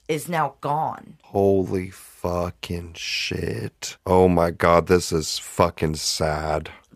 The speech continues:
Speaker 1: The chief deputy looked at Chad Brooks and told him to go comfort Robin. He said, "You just go be with that little girl."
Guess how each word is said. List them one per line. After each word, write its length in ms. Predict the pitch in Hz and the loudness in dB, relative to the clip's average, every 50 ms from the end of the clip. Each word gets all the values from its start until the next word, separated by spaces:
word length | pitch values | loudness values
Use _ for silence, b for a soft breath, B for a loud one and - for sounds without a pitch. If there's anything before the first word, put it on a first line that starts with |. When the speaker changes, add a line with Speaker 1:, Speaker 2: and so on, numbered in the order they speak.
| _ _ | _ _
Speaker 1:
The 100 | - 175 | -8 -6
chief 340 | - - 233 226 233 226 - | -4 -2 -2 -2 -4 -2 -2
deputy 520 | 214 190 185 - - 180 170 170 165 151 | 0 0 0 0 -4 -8 -6 -6 -6 -6
looked 360 | 151 147 165 170 165 - - - | -4 -2 -2 -4 -4 -6 -8 -4
at 400 | 170 160 160 160 160 - - _ | -2 0 0 0 0 -2 -6 _
Chad 380 | 156 - - 170 160 165 151 151 | -12 -6 -2 -2 -2 -2 -2 -4
Brooks 440 | 156 151 151 151 - - - - - - | -2 0 0 0 -2 -4 -10 -14 -12 -8
and 180 | - 170 160 160 | -6 -6 -6 -6
told 340 | - - - 165 160 160 151 | -10 -8 -4 -2 -2 -2 -2
him 320 | 165 165 156 160 151 147 - _ | -4 -6 -6 -8 -10 -12 -14 _
to 160 | - - 175 | -12 -10 -10
go 240 | 156 135 156 151 151 | -6 -2 -2 -2 -2
comfort 480 | 147 - 147 156 143 143 - 156 143 - | -2 -4 -6 -6 -6 -4 -6 -6 -6 -4
Robin. 360 | - 135 131 127 - 113 139 | -4 -4 -4 -6 -6 -8 -10
He 160 | 147 151 156 147 | -8 -8 -8 -8
said, 240 | - - 151 147 135 | -4 -4 -4 -4 -4
"You 220 | 147 160 165 160 | -8 -14 -16 -14
just 260 | - 165 165 - - | -14 -12 -12 -12 -8
go 160 | - 156 147 143 | -4 -4 -4 -2
be 160 | 147 143 135 | -4 -6 -6
with 140 | 127 127 - | -6 -8 -8
that 180 | 131 113 - | -8 -8 -8
little 160 | 120 - 131 | -10 -12 -12
girl." 400 | - _ 82 87 85 60 - - | -12 _ -6 -6 -6 -6 -8 -12